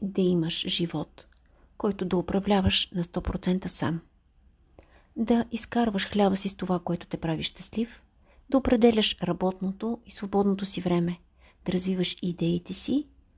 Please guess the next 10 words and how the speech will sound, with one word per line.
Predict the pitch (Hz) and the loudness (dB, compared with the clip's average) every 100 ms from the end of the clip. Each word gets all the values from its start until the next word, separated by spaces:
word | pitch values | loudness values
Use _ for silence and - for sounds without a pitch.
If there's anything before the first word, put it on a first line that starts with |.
| _ | _
да | 220 220 | -2 0
работиш | 214 214 214 - - | 2 0 0 -4 -4
само | - 226 220 | 2 4 4
с | - | 0
хората, | - 214 185 175 - 226 294 - | 2 4 4 0 -4 -6 -6 -14
с | |
които | - 196 190 | -8 -6 -6
ти | - - 185 - | -10 -10 -10 -6
искаш. | 170 - - - - _ _ _ _ _ _ - - | -8 -8 -8 -4 -4 _ _ _ _ _ _ -18 -4
Мечтаеш | 175 - - 202 196 254 - - | -4 -2 0 2 2 0 -4 -6